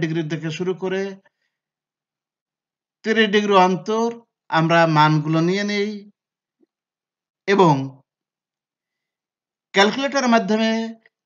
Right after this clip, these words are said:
এই মানগুলো বসিয়ে দিই। তবে এই ক্ষেত্রে আমরা ক্যালকুলেটরের মাধ্যমে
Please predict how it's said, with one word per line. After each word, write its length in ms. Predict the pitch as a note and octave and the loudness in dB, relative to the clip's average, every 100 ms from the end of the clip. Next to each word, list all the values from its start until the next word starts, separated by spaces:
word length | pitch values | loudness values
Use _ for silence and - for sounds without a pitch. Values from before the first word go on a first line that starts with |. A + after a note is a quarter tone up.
| _ - | _ -6
এই 280 | A3 C4 C4+ A3 | -2 0 0 2
মানগুলো 440 | F3+ F3 D#3+ F#3+ A#3 C4 _ _ _ _ _ _ _ _ _ _ _ - | 2 2 -2 -6 -6 -8 _ _ _ _ _ _ _ _ _ _ _ -18
বসিয়ে 440 | C#3 F3 - D#3+ A#2 | -4 -2 0 -2 -2
দিই। 180 | A2 G2+ - _ _ _ _ - | -8 -14 -20 _ _ _ _ -2
তবে 140 | G#3+ A3 | 2 2
এই 60 | A3 | 2
ক্ষেত্রে 260 | B3+ - G#3+ | -4 0 2
আমরা 200 | D#3+ C#3 C3 D3 - _ _ _ _ _ _ _ _ _ _ _ _ _ _ _ _ _ - | 2 0 -4 -8 -16 _ _ _ _ _ _ _ _ _ _ _ _ _ _ _ _ _ -4
ক্যালকুলেটরের 600 | A#3+ A#3 C4+ C4+ C4 A#3+ | 0 0 -2 -2 -2 0
মাধ্যমে 300 | A3 G#3 G3+ | 0 -2 0